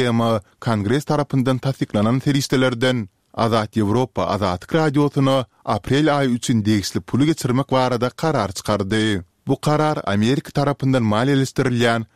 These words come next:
bir näçe halkara ýaýlymlarynyň işlerini çäklendirmek baradaky jedelli ýagdaýlaryň arasynda çykaryldy. Amerikanyň etrap kazysy Royce Lambert'yň ýigirmi dokuzunjy aprelde çykaran wagtlaýyn çäklendirme kararynda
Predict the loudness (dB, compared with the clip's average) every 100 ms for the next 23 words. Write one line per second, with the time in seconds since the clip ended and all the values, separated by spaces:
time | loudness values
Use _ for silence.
0 | _ -2 0 0 0 -2 -2 -2 -2 0
1 | 2 2 2 2 2 2 0 0 -2 0
2 | 0 2 2 0 -4 _ -2 -2 0 -2
3 | -2 0 0 0 0 0 0 -2 -2 0
4 | 0 0 _ -2 -2 0 0 2 2 0
5 | 0 0 0 0 0 0 0 0 -2 -2
6 | -2 -2 -2 0 0 0 -2 -6 _ -6
7 | -2 2 0 0 -2 -2 -2 -2 -2 -2
8 | 0 0 0 0 0 0 2 0 0 -2
9 | 0 0 0 -2 -2 0 0 -4 _ 0
10 | 2 2 0 -2 -2 0 0 0 0 0
11 | -2 -2 0 0 0 -4 _ -2 0 0
12 | -2 0 0 0 -2 0 -2 0 0 0
13 | 0 0 0 0 2 0 0